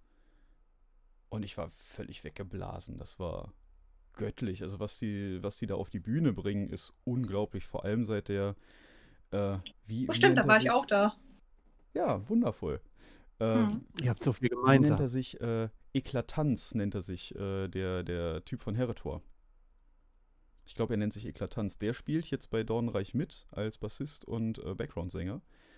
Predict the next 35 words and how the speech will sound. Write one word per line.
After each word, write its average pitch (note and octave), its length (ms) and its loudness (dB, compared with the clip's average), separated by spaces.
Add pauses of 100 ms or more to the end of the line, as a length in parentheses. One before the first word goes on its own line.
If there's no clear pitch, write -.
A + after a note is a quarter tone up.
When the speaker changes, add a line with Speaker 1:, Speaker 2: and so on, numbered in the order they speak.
(1040)
Speaker 1:
Und A2 180 -6
das - 140 -12
macht - 200 -12
so G#2 140 -6
viel F2 240 -8
aus. F2+ 320 -8
Der G2+ 120 -6
Typ A#2 180 -2
hat A#2 140 -2
halt F#2+ 120 -2
eine G2 100 -2
großartige F2+ 540 -2
Stimme A2+ 460 -2
und, F2+ 680 -4
äh, F2 260 -6
das F#2 200 -10
wertet D#2+ 300 -6
das - 100 -10
Ganze F2 460 -8
richtig G#2+ 320 -8
auf. G#2 260 -8
Und G2 240 -6
seitdem A#2 600 0 (300)
hab C3+ 120 2
ich C3+ 80 -4
dann C3 120 0
angefangen, C3 360 2
mich A2+ 120 -2
mehr A#2+ 280 2
wieder A#2 160 -2
mit A2+ 160 0
Dornreich A2+ 340 2
zu - 140 -12
befassen. A#2 440 -6 (1080)
Ähm, G#2+ 480 2